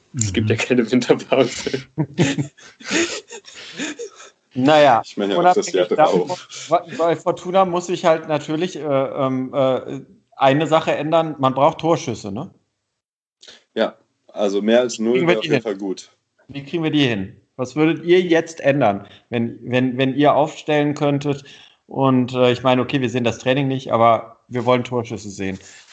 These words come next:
Speaker 3: Also ich denk mal, mit derselben Formation anfangen ist ja auf gar keinen Fall eine Lösung.
Speaker 1: Ich glaub, ich würd das sogar machen. Ähm, also m-,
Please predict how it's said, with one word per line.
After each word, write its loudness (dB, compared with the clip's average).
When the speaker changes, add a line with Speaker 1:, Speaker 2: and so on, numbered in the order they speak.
Speaker 3:
Also 0
ich 0
denk -2
mal, 4
mit -4
derselben 2
Formation 0
anfangen -2
ist -8
ja 2
auf -2
gar 2
keinen -2
Fall -2
eine -6
Lösung. -4
Speaker 1:
Ich -18
glaub, 0
ich 0
würd 0
das -4
sogar 2
machen. -6
Ähm, -4
also 4
m-, -8